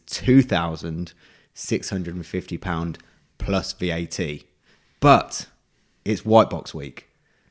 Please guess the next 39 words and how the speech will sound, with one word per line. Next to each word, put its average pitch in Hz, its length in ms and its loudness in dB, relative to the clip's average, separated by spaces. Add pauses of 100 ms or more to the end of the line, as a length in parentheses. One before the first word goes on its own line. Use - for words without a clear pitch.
(100)
So - 140 -4
if 113 180 6
you 117 120 8
are 107 80 6
listening 110 360 2
to 104 200 -2
this 92 180 -2
podcast 85 480 -4 (120)
in 123 220 4
White 101 240 4
Box - 240 -10
Week, 92 300 -6
you 101 160 2
have - 260 -6
an 104 80 -2
opportunity 87 760 -6 (380)
to 90 380 0 (220)
get 104 140 4
on 107 100 4
the 107 80 4
retreat 101 500 2 (440)
for 90 100 -6
one 101 300 0
thousand 95 580 0 (300)
six - 400 -4
hundred 85 260 -4
and 87 100 -8
fifty - 520 2
pounds 82 520 -6 (140)
plus 82 240 -10
V 80 120 -14
A 78 120 -12
T. 76 240 -14
So 85 220 -10
one 107 180 -2
thousand 98 220 -2
six 85 180 -10
hundred 87 220 -8
fifty 87 400 -4